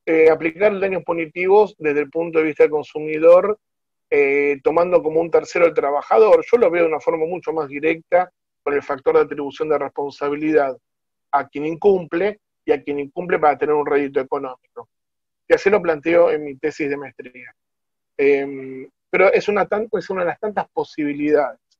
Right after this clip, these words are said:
Operemos sobre las empresas, que las empresas sepan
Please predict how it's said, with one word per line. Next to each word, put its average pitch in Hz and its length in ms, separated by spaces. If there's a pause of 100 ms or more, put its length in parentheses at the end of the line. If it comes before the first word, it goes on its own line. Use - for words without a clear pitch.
(1600)
Operemos 196 520
sobre 165 240
las 151 160
empresas, 202 640
que - 120
las 135 120
empresas 156 340
sepan 202 400